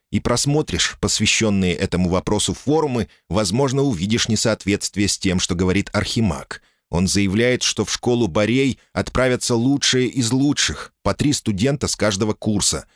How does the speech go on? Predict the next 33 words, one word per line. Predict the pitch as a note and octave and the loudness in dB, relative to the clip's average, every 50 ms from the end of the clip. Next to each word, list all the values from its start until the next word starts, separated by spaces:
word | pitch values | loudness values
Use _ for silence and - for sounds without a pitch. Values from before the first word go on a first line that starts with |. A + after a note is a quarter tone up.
| _ _ _ _ _ | _ _ _ _ _
Но | D#2+ D#2 | -4 -2
на | D#2 D#2 D#2+ | 0 0 0
самом | - - B2+ C#3+ D#3+ D#3 A#2+ F#2+ | 0 0 0 0 0 0 0 -2
деле | C#2+ C#2 D2+ C#2+ C#2 C#2 - - _ _ _ - | -2 -4 -4 -4 -6 -6 -10 -12 _ _ _ -4
это | E2+ - F#2 | -2 0 0
юноши | F2 D2 D#2 A#2 C3+ C#3 B2+ - - G#2+ - | 0 2 2 2 2 2 0 0 0 -2 -2
и | E2 F#2 | -4 -6
девушки, | D#2 D2+ G#2 C3+ D3 C#3 - - - - | -2 0 0 0 2 0 0 -2 -4 -4
которые | - - E2 G2+ G2 G2 F#2 | -4 -2 -2 0 0 0 0
даже | F#2 A2 F#2+ G#2 A#2 | 0 0 0 0 0
не | A#2+ A2+ | 0 -2
в | - - | -2 -2
первой | - A2+ A#2 A#2+ C3 C3+ | -2 0 0 0 -2 -2
десятке. | B2 D3 - - - E3+ C3+ - - - - - - _ _ _ _ _ _ - | 0 0 0 2 2 0 -2 -2 -6 -10 -12 -12 -16 _ _ _ _ _ _ -2
Крепкий | - F3 F3+ - - - E3+ | 0 0 0 0 -2 -2 -2
среднячок | - E3 D#3 D#3+ C#3 F3+ E3+ - - G2+ C#2+ - - - _ _ _ | 0 0 -2 0 -2 -2 0 0 0 -2 -2 -4 -10 -20 _ _ _
с | - - | -2 0
неожиданно | G2 G#2 G2 F#2+ C3+ A2+ A2+ G#2 G#2 | 0 2 2 2 2 2 2 2 2
резко | G2 F#2 A2 B2+ A#2+ - - G#2 | 2 2 2 0 0 -2 -4 -4
поднявшимся | - G2 E2+ C#2+ F2 F#2 F#2 - - F#2+ - - G2+ | -4 -4 -2 0 0 0 0 0 0 0 2 0 0
рейтингом. | F2 E2+ D#2+ C#2+ - - D2 C#2 C#2 - C2 - - _ _ _ _ _ _ | 0 0 -2 -2 -4 -6 -6 -6 -6 -6 -8 -8 -12 _ _ _ _ _ _
А | - - - | -4 -2 -2
еще | C#2 - - - G#2+ B2+ | -2 -2 0 0 0 0
стоит | D3 - - A#2+ G#2 D#2+ - D#2+ | 0 0 0 0 0 0 -2 -2
обратить | C#2+ - D#2+ - - D2+ - - | -4 -4 -4 -4 -4 -8 -4 -2
внимание, | D#2 D2+ D2+ C#2+ C#2 C#2 C#2 C#2 C#2+ - _ _ _ _ | 0 0 0 0 -2 -4 -6 -8 -10 -12 _ _ _ _
что | - - - E2 | -6 -4 -4 -2
все | - - - A2+ | 0 0 0 0
студенты | G#2+ - - G#2 E2+ D#2 A2 A2+ A2 - G#2+ F2 | 0 -2 -2 -4 -2 0 0 0 0 0 -2 -2
группы | D#2+ G#2+ B2+ C#3+ C3 - - G#2 G2+ | 0 0 0 0 -2 -2 -2 -4 -2
из | - G2+ G2+ - | 0 0 0 0
слабых | - - A2+ G#2+ A#2+ A2+ A2+ A#2 - - | 0 0 2 0 2 0 -2 -4 -6 -4
кланов | - A2 C3+ C3+ G#2+ D#2+ C#2 - - | -4 -2 0 0 0 -2 -4 -8 -14